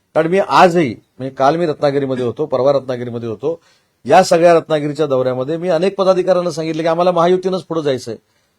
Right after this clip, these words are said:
परंतु ते जे काही भाषण केलं गेलं, आता सोशल मीडिया देखील एवढं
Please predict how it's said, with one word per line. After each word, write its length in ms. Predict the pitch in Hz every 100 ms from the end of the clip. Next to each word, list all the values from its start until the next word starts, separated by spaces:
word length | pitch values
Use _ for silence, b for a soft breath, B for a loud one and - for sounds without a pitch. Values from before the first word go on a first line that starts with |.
| _
परंतु 340 | 139 160 170 208 160
ते 120 | 165
जे 140 | 170
काही 360 | 185 196 202 196 - -
भाषण 360 | 120 120 160
केलं 300 | 143 143 135
गेलं, 260 | 113 101 98 _ _ _ _ -
आता 240 | 123 165 165
सोशल 340 | 139 123 165
मीडिया 280 | 165 160 160
देखील 280 | 156 156 156
एवढं 360 | 147 151 160